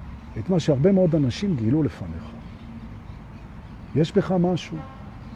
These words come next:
שאתה לא יכול לחשוב אותו, אבל הוא נמצא בנוכחות מאוד חזקה. הוא שם,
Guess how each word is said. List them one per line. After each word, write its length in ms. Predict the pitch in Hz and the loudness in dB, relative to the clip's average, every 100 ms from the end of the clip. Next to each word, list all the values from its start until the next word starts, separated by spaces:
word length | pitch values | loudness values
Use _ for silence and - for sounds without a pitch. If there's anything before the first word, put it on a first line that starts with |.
| - - - - - - - - - - | -14 -14 -14 -14 -16 -14 -14 -14 -14 -8
שאתה 300 | 107 101 123 | -6 0 6
לא 100 | 190 | 8
יכול 380 | 208 - 175 147 | 8 8 6 6
לחשוב 420 | - 156 170 151 | 4 6 6 6
אותו, 320 | 151 139 127 123 - - - - - - - - - - | 2 2 -2 -2 -10 -12 -14 -14 -14 -14 -14 -14 -12 -8
אבל 240 | 98 101 101 | -4 -2 0
הוא 160 | 107 | 2
נמצא 420 | 107 107 - 170 143 | 2 2 2 4 6
בנוכחות 600 | 131 123 110 135 139 117 | 6 4 2 2 2 4
מאוד 240 | 143 165 | 2 0
חזקה. 400 | 107 87 78 - - - - - - - - - - - 127 | -4 -8 -8 -12 -14 -14 -14 -14 -14 -14 -14 -14 -14 -6 -2
הוא 100 | 110 | 6
שם, 280 | 214 233 | 8 8